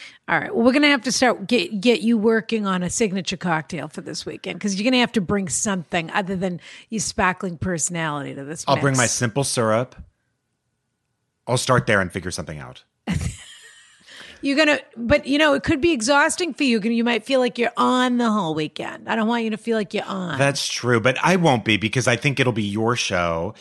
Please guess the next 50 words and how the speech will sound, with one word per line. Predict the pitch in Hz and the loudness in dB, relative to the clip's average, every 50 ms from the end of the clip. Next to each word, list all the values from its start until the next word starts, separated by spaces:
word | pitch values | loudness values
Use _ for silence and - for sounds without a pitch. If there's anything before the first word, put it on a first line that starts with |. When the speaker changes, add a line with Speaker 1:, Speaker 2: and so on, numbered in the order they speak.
| - - - | -20 -10 -4
Speaker 2:
And | - 113 127 | 0 2 2
also | 123 - - 131 | 2 2 0 -2
Jordan | 117 - 117 117 117 123 | 0 2 2 2 2 2
and | 120 110 | 2 2
I | 104 98 98 | 2 2 2
are | 95 92 | 2 0
gonna | 90 101 92 92 | -2 -4 -4 -6
d-, | 85 - - - _ | -8 -10 -16 -16 _
you | - 113 | -6 -4
know, | 101 95 87 85 87 | -2 -2 -2 -2 -4
do | 85 95 98 | -6 -6 -6
a | 92 | -2
lot | 95 95 95 | -2 0 0
of | 98 95 | -2 -2
connecting, | - 107 98 90 85 - - 101 95 | -4 -6 -6 -6 -6 -8 -8 -6 -6
and | 92 | -4
I'm | 92 90 | -4 -4
gonna | 92 87 | -6 -8
pretend | - - - 92 - 101 90 90 | -10 -12 -12 -10 -8 -6 -6 -4
I'm | 90 92 | -4 -4
an | 90 | -6
introvert | 87 82 - - 85 73 82 80 80 | -6 -8 -10 -10 -12 -12 -12 -12 -12
around | 82 80 78 78 76 - | -12 -12 -12 -14 -14 -16
him. | 80 73 73 76 90 | -16 -16 -12 -10 -10
And, | 95 82 - - - - - | -10 -10 -10 -12 -14 -8 -2
but | - - | 0 0
I | 113 101 | 2 2
mean, | 104 107 92 - _ - | 0 -2 -6 -8 _ -6
you | 104 104 | -6 -4
know. | 82 71 62 64 85 - _ _ _ _ - | -4 -6 -10 -14 -20 -20 _ _ _ _ -4
Speaker 1:
Well, | 240 240 - | -2 -2 0
I | 175 - 254 | 0 0 -2
do | 196 - 269 269 285 | -2 -2 -2 -2 0
know | 285 285 285 277 | 0 0 0 -2
Jordan | 220 - - 247 240 233 202 214 208 190 | -2 -2 -2 0 0 0 -2 -4 -8 -10
is | - - 208 170 - | -10 -10 -10 -8 -6
in, | 214 196 185 | -6 -6 -6
like, | 175 175 170 - | -8 -8 -10 -10
a | 180 | -10
development | 143 190 170 156 175 175 170 165 160 - - - - - - | -10 -10 -8 -6 -6 -6 -4 -6 -6 -10 -12 -14 -16 -14 -12
phase | 214 - - - - - - | -12 -12 -10 -10 -10 -10 -10
right | - - - - | -10 -12 -12 -12
now. | - - 170 - 190 | -12 -12 -12 -10 -10
So | - - 214 | -8 -6 -6
he's | 170 165 190 180 | -6 -6 -6 -6
really | 202 214 202 202 | -4 -4 -4 -4
Speaker 2:
Mm-hmm. | 190 156 156 | -6 -6 -8
Speaker 1:
reading | 180 190 185 180 175 160 165 151 - 143 | -6 -4 -4 -4 -4 -4 -6 -8 -10 -12
a | 147 135 | -14 -12
lot. | - - 95 - - - 370 | -10 -10 -8 -8 -10 -10 -12